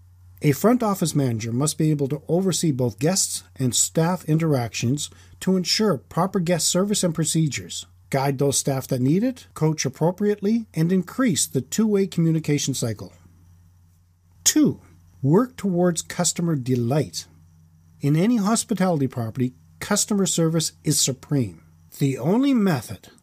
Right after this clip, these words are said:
that will ensure your guests are satisfied with the service provided by the front desk is if you value your guests.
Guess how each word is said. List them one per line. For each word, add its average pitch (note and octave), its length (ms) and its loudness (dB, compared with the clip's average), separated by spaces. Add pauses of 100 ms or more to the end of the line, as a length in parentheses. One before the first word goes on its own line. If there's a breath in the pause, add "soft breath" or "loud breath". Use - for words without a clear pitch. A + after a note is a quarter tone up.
that F#3 160 0
will G#3 180 2
ensure G#3+ 520 0
your C#3 180 4
guests E3 500 0
are F#3+ 100 4
satisfied C#3 800 -2
with B2 140 -8
the A#2 80 -8
service F3+ 360 0
provided E3 400 0
by C3 120 -2
the B2 80 -4
front F3+ 260 0
desk D3+ 380 -2 (220 soft breath)
is D#3 140 2
if F#3 160 -2
you A3 120 2
value G#3+ 460 0
your A2+ 240 -4
guests. - 600 -4